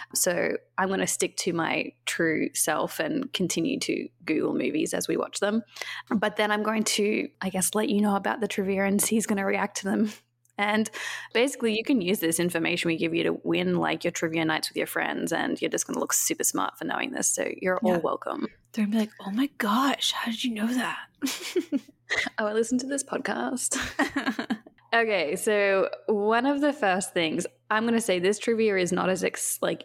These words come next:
Speaker 1: interesting as Apocalypse Now because that was a disaster. But there is some fun stuff in here, and one of the first things is actually about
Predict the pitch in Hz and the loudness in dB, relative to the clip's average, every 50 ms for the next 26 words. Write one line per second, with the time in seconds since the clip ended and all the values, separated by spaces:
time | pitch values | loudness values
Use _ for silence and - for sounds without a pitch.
0 | - _ - 190 180 - 190 190 - - 208 202 202 202 208 - - - 165 165 | -6 _ -2 -2 0 0 0 0 2 0 0 0 0 0 -2 0 -2 -2 -2 0
1 | 160 170 175 185 180 - - - _ _ _ - 196 - - 175 - - 196 226 | 0 0 0 0 0 -2 -4 -6 _ _ _ -6 -4 -2 -2 -4 -2 0 0 0
2 | 254 - - 196 180 165 165 - 180 185 175 - 175 180 175 180 - _ _ - | 0 0 -2 -2 0 0 0 0 0 -2 -2 0 0 0 -2 -4 -6 _ _ -4
3 | 160 - - - 180 214 214 220 226 220 - - - - - - - - - 220 | -4 -2 -2 -2 -2 -2 0 0 0 0 0 -2 -2 -4 -4 -4 -2 -2 -2 -4
4 | - - - - - - - - - - - 277 277 302 311 330 330 - 381 370 | -6 -10 -10 -8 -8 -8 -8 -10 -6 -2 0 2 2 4 2 2 2 2 2 0
5 | 349 - 254 233 233 226 - 185 185 196 185 180 170 165 160 156 - - 180 180 | 2 2 2 2 2 0 0 -2 -2 0 0 0 2 2 2 0 0 0 0 2
6 | 185 190 208 220 220 247 233 220 - - - - 190 196 214 214 - - - 185 | 2 2 2 2 0 0 -2 -2 -4 -6 -4 0 2 2 2 0 -2 -4 0 0
7 | 170 160 160 160 160 170 - - - - - - 247 233 233 - 202 196 208 - | 2 2 2 2 0 0 -2 -2 -6 -10 -2 0 0 0 2 0 -2 -2 -2 -2
8 | - - 247 240 226 214 208 - 190 190 185 - - - - | 0 2 4 4 4 2 2 0 0 0 2 0 0 -2 -6